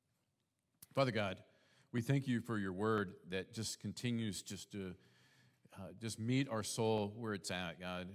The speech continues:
If we're thirsty, if we're full, no matter where we're at today, God, your word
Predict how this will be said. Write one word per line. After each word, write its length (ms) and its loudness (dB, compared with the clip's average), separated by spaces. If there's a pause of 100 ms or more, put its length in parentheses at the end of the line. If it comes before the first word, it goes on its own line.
(140)
If 140 -16
we're 80 -8
thirsty, 680 -4
if 160 -14
we're 240 -4 (160)
full, 500 4
no 140 -4
matter 240 0
where 180 2
we're 140 2
at 180 -2
today, 240 -6
God, 320 -4
your 120 -4
word 420 0